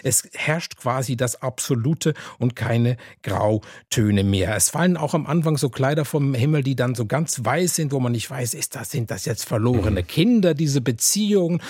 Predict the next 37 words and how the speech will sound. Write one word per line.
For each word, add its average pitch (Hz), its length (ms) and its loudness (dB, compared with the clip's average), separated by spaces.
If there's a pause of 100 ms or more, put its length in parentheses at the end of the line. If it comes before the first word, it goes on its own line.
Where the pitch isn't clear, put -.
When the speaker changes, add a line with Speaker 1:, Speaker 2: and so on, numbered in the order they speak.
(140)
Speaker 1:
oder 123 320 0
will, 139 220 -2
will 139 120 0
das 131 200 -2
vielleicht 107 340 -6
doch 170 160 -2
noch 131 160 -4
etwas 123 300 -6
anderes 117 380 -4
bedeutet? 113 500 -4 (260)
Das 131 200 2
ist 156 120 0
eben 147 320 2 (200)
die 110 80 2
hochsymbolische, 131 920 2 (320)
äh, 127 180 2
Fabel, 139 320 0
die 139 140 -4
komplett 202 640 -2 (180)
gesungen 135 520 2 (160)
wird. 92 260 -4
Das 113 160 -2
ist 139 140 -4
quasi 131 240 0
die 127 80 -2
Folie. 113 540 -6 (180)
Speaker 2:
Also 80 280 -2
Present, - 580 -4
Present, 90 420 -2
diese 85 180 -2
Doppeldeutigkeit, 87 800 0
Science 92 400 2
Fiction, 107 480 2 (460)
die 101 260 4
Gegenwart 110 540 4
wird 110 480 0
beschrieben, 110 600 2